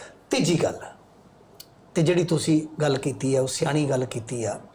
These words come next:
ਮੈਂ ਵੀ ਇਹੀ ਸੋਚ ਰਿਹਾ ਸੀ ਕਿ ਕੱਲ੍ਹ, ਵੇਖੋ, ਪਹਿਲੀ ਗੱਲ, ਮੈਂ, ਮੇਰਾ ਡਿਸਕਲੇਮਰ ਹੈ ਕਿ ਮੈਂ ਅਨਾ ਆਲੋਚਕ ਨਹੀਂ, ਨਾ ਮੇਰੀ ਕਿਸੇ ਨਾਲ ਨਿੱਜੀ ਕਿਹੜਿਆ।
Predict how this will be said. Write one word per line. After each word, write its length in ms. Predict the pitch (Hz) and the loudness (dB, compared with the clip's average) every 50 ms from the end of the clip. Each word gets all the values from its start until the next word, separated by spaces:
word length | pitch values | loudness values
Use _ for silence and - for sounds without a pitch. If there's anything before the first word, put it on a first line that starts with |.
| - | -6
ਮੈਂ 180 | 139 147 160 190 | -2 0 2 2
ਵੀ 160 | 202 208 196 | 4 4 4
ਇਹੀ 220 | 180 160 127 156 147 | 4 4 4 2 0
ਸੋਚ 320 | - - 147 120 107 117 | 0 0 0 0 0 -2
ਰਿਹਾ 180 | 117 117 110 104 | -4 -4 -4 -4
ਸੀ 160 | - - - - - - - - - - - - - - - - - - - | -6 -8 -12 -16 -20 -20 -20 -20 -20 -20 -18 -18 -18 -18 -20 -20 -12 -4 0
ਕਿ 120 | 285 285 | 0 0
ਕੱਲ੍ਹ, 340 | 285 - - 214 226 247 254 - - - | 2 0 0 0 0 0 0 -2 2 2
ਵੇਖੋ, 340 | 160 208 202 - 208 202 - | 2 4 6 4 4 4 2
ਪਹਿਲੀ 360 | - 175 196 208 233 214 180 | 2 2 2 4 4 6 6
ਗੱਲ, 180 | 175 156 143 | 6 4 4
ਮੈਂ, 160 | 131 131 139 160 | 2 0 -2 -2
ਮੇਰਾ 220 | - 143 160 170 165 | 2 2 2 4 2
ਡਿਸਕਲੇਮਰ 580 | 135 135 123 - - 143 127 117 113 101 87 | 2 0 -2 -4 -4 -6 -6 -6 -6 -8 -8
ਹੈ 160 | - - - - - - - - - - - - | -10 -10 -12 -14 -18 -20 -20 -20 -20 -20 -10 -2
ਕਿ 80 | - 160 | 0 2
ਮੈਂ 400 | 160 156 160 175 180 202 - - - - - - - - - | 4 4 4 2 0 -2 -4 -8 -14 -20 -20 -20 -12 -6 -4
ਅਨਾ 200 | 139 151 165 165 | 0 2 2 2
ਆਲੋਚਕ 460 | 156 139 135 135 127 - 143 123 - | 2 0 0 -2 -4 -4 -4 -4 -4
ਨਹੀਂ, 200 | 143 143 151 156 156 - - - | -4 -4 -4 -4 -6 -8 -8 -4
ਨਾ 240 | 127 135 139 143 143 | -2 0 0 0 2
ਮੇਰੀ 240 | 139 143 139 139 131 | 2 2 0 0 0
ਕਿਸੇ 260 | - 139 123 - 147 | -2 -2 -2 -2 0
ਨਾਲ 180 | 139 139 131 | 0 0 0
ਨਿੱਜੀ 320 | 120 123 120 107 127 135 127 | 0 -2 -2 -2 -2 -2 0
ਕਿਹੜਿਆ। 380 | - 151 151 156 160 156 160 | 0 0 2 2 2 0 -2